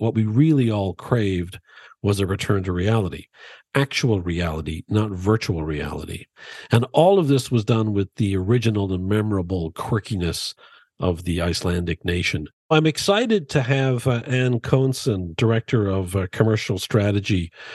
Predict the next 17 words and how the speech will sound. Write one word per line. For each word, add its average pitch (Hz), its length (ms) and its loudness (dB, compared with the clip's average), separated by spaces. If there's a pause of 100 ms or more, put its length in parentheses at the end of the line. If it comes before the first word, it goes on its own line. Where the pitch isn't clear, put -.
(220)
for - 220 2
Kantar 110 720 2
in 101 160 2
London, 104 460 2
join 110 320 2
me 95 140 -2
for 98 280 0
the 92 180 0
introduction 98 500 0
to 92 100 -2
the 87 120 -4
series. 90 500 -2 (460)
Thanks, 131 320 4
Anne, 113 200 4
for 117 120 0
joining 107 380 2
us. - 260 -8